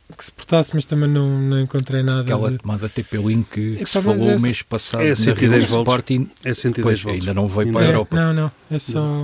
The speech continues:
Speaker 3: Não.
Speaker 1: só existe a versão americana.
Speaker 3: E aquele do, do workshop que eles tinham, que fazias o teu próprio device matter?
Speaker 1: Não foi, recebi o, o C seis,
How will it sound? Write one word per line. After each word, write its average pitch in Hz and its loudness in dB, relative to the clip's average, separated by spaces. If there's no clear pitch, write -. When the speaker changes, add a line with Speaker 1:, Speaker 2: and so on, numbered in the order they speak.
Speaker 3:
Não. 131 -8
Speaker 1:
só 113 0
existe 147 0
a - 0
versão 151 0
americana. 147 2
Speaker 3:
E 202 0
aquele 160 0
do, 123 -2
do 120 0
workshop 131 0
que - -10
eles 117 -2
tinham, 151 0
que - -12
fazias 120 -2
o 113 -6
teu 110 -4
próprio 117 -2
device 110 -4
matter? 127 -2
Speaker 1:
Não 185 4
foi, - -4
recebi 202 0
o, 202 2
o 180 -2
C 202 0
seis, 156 0